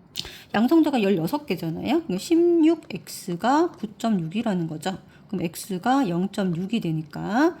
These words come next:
여기 영점육 몰 있다. 이렇게 찾으면 되고요. 자, 그 다음에,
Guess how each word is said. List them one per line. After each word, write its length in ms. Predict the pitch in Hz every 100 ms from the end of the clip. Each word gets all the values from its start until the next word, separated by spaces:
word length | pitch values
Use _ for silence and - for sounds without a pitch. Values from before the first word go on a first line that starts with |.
| - - -
여기 180 | 165 165
영점육 520 | 170 170 185 170 185 196
몰 200 | 180 160 170
있다. 380 | 202 190 - 160 -
이렇게 240 | 180 -
찾으면 360 | 262 254 247 185
되고요. 460 | 151 156 180 294 311 - - - - -
자, 220 | 180 143
그 100 | -
다음에, 680 | 233 269 240 262 330 349 359